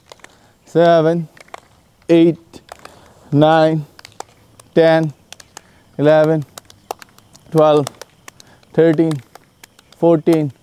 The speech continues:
फ़िफ़्टीन, सिक्सटीन, सेवनटीन, एटीन, नाइनटीन, ट्वेंटी।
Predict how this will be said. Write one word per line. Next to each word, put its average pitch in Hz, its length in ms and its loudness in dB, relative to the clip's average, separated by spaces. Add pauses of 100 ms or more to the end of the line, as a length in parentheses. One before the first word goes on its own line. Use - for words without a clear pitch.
(640)
फ़िफ़्टीन, 160 520 0 (760)
सिक्सटीन, 156 500 -2 (720)
सेवनटीन, 156 560 0 (720)
एटीन, 160 540 -2 (760)
नाइनटीन, 156 600 -2 (840)
ट्वेंटी। 135 420 -2